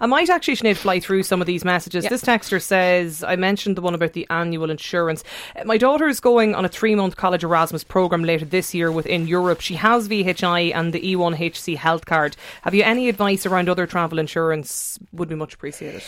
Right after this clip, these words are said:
Speaker 2: Yeah, no, it d-, it depends what you mean by V H I. V H I, I'm assuming you mean health insurance, 'cause V H I also sell travel insurance, which is very good. Um, and I would be absolutely making sure that she has that. There are, um, student co-, uh, programmes you can buy, because normally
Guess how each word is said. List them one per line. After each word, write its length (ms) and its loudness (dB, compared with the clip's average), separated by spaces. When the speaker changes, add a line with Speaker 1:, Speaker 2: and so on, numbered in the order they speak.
Speaker 2:
Yeah, 220 -2
no, 180 -2
it 100 -10
d-, 100 0
it 140 -4
depends 320 -2
what 160 -4
you 40 -2
mean 160 0
by 140 -2
V 200 -2
H 200 -2
I. 300 0
V 200 -2
H 140 -6
I, 220 0
I'm 160 -2
assuming 380 -2
you 80 0
mean 160 0
health 400 -6
insurance, 340 -2
'cause 180 -8
V 140 -4
H 160 -2
I 140 -2
also 280 -4
sell 300 -4
travel 480 -4
insurance, 480 -4
which 140 -8
is 80 -10
very 200 -2
good. 360 -4
Um, 300 -4
and 160 -2
I 60 0
would 160 -4
be 180 -8
absolutely 540 -6
making 300 -6
sure 220 -6
that 160 -10
she 120 -4
has 300 -4
that. 280 -8
There 260 -4
are, 520 -2
um, 280 -2
student 640 -6
co-, 240 -8
uh, 200 -2
programmes 460 -6
you 60 -8
can 140 -10
buy, 200 -4
because 340 -6
normally 580 -2